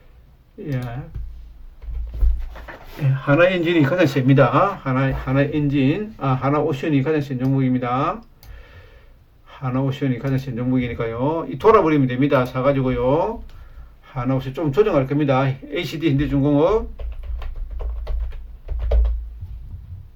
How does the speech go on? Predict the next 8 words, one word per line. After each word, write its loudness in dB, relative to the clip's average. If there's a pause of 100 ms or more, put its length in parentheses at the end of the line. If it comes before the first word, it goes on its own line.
(1120)
예, -4
살라죠. 0 (240)
에이치디 -2
현대중공업 -2
살라고 0
있고요. 0 (300)
삼성중공업이 0
오늘 2